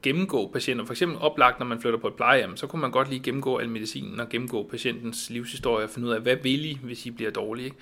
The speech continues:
Og det kunne, altså, det er sådan, altså, sådan nogle steder skulle man, burde man nok også gøre det. Og så, altså, men som hovedgang-, udgangspunkt på hospitalerne, så gør vi det jo ved indlæggelserne.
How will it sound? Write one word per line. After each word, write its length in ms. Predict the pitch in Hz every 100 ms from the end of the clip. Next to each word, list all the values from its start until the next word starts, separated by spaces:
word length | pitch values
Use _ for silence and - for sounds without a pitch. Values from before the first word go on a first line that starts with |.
| - - - -
Og 120 | 123
det 80 | 139
kunne, 180 | - -
altså, 140 | - -
det 40 |
er 20 |
sådan, 160 | 139 135 - - -
altså, 160 | 131 -
sådan 140 | 165
nogle 120 | 151
steder 240 | - 143 139
skulle 240 | - 127
man, 140 | 104
burde 220 | 101 120 117
man 80 |
nok 160 | 117 135
også 120 | 127
gøre 180 | 104 117
det. 80 | 120
Og 80 | 107
så, 120 | 135 -
altså, 180 | 120 123
men 180 | 120 107
som 120 | 123
hovedgang-, 360 | 127 156 143 151
udgangspunkt 520 | 170 156 170 135 135
på 80 | 117
hospitalerne, 580 | - - 147 131 - - - - - - _ - - 113
så 140 | -
gør 140 | 135 131
vi 100 | 151
det 160 | 123
jo 160 | 107 101 - -
ved 300 | 120 110 110
indlæggelserne. 680 | 113 135 120 101 95 90